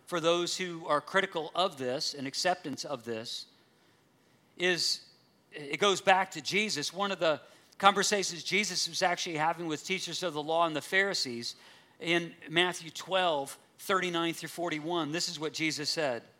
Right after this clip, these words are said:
Only an evil, adulterous generation would demand a miraculous sign, but only the sign will be given to them as a sign of the prophet Jonah. For as Jonah was in the belly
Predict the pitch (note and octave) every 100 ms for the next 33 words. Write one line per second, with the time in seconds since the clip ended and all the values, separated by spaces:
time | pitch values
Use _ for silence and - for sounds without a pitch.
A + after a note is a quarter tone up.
0 | _ - - - - A#3 B3+ G#3 F3 A3
1 | B3 B3 A3 G3 G3+ G3+ G3+ - F#3+ F#3
2 | F#3+ F#3+ F3 E3 D3+ E3 F3+ F#3+ E3+ E3
3 | D#3+ E3 C#3+ - G3 E3 A#2+ - E3 D#3+
4 | G#3 C4+ A#3+ A#3+ - A3+ A3+ G3+ F#3 G3
5 | F#3+ E3+ F#3 F#3 D#3 D#3 - F#3 G3 F3
6 | - E3+ D#3 E3 A#2+ C#3 E3+ D3 G#2 -
7 | _ - - - A3 G3+ F#3 - G3+ A#3
8 | C4 B3+ G#3 F#3 F#3 D#3+ - F3+ A3 A#3+
9 | A#3